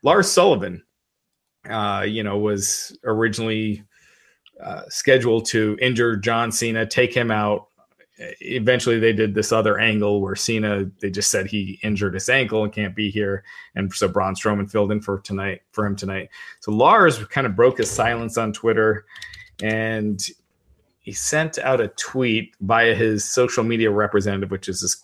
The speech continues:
character that he does on social media, uh, that said, "There's been a lot of speculation about Lars recently. It's true, he went missing several weeks ago, and I was just able to contact him this morning.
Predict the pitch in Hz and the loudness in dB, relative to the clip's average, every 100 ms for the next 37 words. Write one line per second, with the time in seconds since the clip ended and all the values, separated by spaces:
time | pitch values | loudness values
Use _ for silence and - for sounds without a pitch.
0 | _ - 113 101 92 92 92 - _ - | _ 0 0 0 -4 -4 -6 -8 _ -6
1 | 101 95 92 95 92 95 104 - 113 135 | -6 -4 -6 -8 -8 -4 -2 -2 0 2
2 | 113 113 - 104 - - - - - - | 4 2 -2 -10 -10 -18 -20 -20 -20 -4
3 | 117 117 113 107 123 120 107 113 110 120 | 2 2 2 4 6 6 6 4 6 4
4 | 120 160 170 - 151 143 135 139 131 120 | 4 4 4 2 2 4 4 4 0 2
5 | 110 113 113 110 107 107 107 107 101 - | 4 6 4 2 -4 -4 -6 -6 -6 -8
6 | - 147 147 139 107 110 107 107 117 110 | -4 0 0 0 -2 -2 -4 -4 -4 -4
7 | 104 104 92 104 139 - 131 131 127 104 | -4 -4 -4 -6 -6 0 2 4 2 -4
8 | 95 95 - - _ - 151 156 131 123 | -6 -6 -10 -14 _ 0 2 4 2 2
9 | 123 123 120 113 110 107 101 98 117 117 | 2 2 2 2 -2 -2 -6 -4 -2 -2
10 | 113 | -2